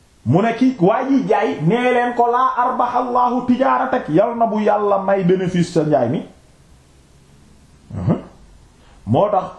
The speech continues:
erreur bu rëy la, mosquée bi bëgg am xaalis, ñu ne léegi nañ defar ay yu ñuy jaay, hein,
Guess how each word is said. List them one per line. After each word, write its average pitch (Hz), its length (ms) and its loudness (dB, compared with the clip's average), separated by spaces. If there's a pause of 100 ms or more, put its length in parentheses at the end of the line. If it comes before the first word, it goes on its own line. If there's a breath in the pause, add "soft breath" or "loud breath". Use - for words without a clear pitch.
erreur 175 400 2
bu 123 240 0
rëy 247 180 2
la, 220 80 2 (420)
mosquée 190 460 -2
bi 269 280 0
bëgg 175 380 0
am 180 160 0
xaalis, 180 540 -2
ñu 156 140 2
ne 190 120 2
léegi 180 260 0
nañ 175 180 0
defar 170 320 0
ay 147 100 0
yu 147 140 -2
ñuy 147 180 -2
jaay, 120 240 2 (1400)
hein, 156 220 2